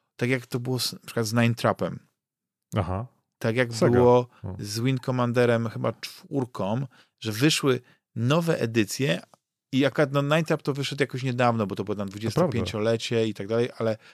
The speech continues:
Speaker 1: chodzi mi o to, że wszystkie te filmy, które były w sumie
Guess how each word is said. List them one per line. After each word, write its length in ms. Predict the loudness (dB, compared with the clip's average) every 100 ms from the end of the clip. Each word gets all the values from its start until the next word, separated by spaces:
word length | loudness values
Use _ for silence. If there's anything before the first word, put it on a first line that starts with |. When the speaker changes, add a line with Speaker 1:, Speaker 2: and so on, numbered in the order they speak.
| _ -14
Speaker 1:
chodzi 140 | -12
mi 60 | -12
o 40 |
to, 100 | -8
że 100 | -8
wszystkie 340 | -6 -6 -6
te 100 | -8
filmy, 600 | -4 -2 -2 -2 -4 -4 -8 _ -8
które 180 | -6
były 240 | 0 2 2
w 80 | 0
sumie 320 | -2 -2